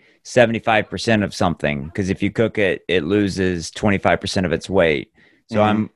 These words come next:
Speaker 1: like, or about that. So I just, I, th-, I don't weigh it before I cook it. I,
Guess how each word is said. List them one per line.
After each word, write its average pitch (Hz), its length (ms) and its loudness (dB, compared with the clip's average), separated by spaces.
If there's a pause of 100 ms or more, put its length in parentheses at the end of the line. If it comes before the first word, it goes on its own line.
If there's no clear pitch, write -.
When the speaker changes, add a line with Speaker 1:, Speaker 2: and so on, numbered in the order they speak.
(120)
Speaker 1:
like, 87 220 2
or 98 120 2
about 82 360 0
that. 73 200 0
So - 100 -2
I 95 120 6
just, - 400 -6 (100)
I, - 80 0
th-, 87 240 -2 (220)
I 110 220 0 (180)
don't 104 260 2
weigh 98 220 2
it 85 100 -2
before 92 240 -2
I 87 60 6
cook 92 220 -4
it. 76 80 0
I, 76 220 2